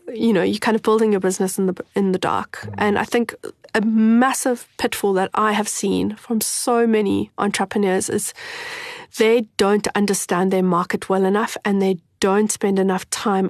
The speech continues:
understanding the market and competitor analysis. It is absolutely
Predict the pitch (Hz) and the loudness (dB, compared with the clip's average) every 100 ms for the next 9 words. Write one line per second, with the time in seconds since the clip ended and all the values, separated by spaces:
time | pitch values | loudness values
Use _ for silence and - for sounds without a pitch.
0 | - 196 202 196 - 185 180 185 185 185 | -2 0 0 -2 -2 0 2 0 0 0
1 | 190 190 180 - 190 180 - 185 - 180 | 2 2 0 -2 -4 -2 -4 -4 -4 -6
2 | - 170 165 175 180 - 190 - - - | -4 -2 -2 -2 -4 -6 -6 -6 -8 -10
3 | - - - - 226 214 208 - - - | -16 -18 -18 -6 0 2 0 -4 -6 -4
4 | 247 - - 269 226 208 - 202 | -4 -4 -2 0 2 0 -2 -4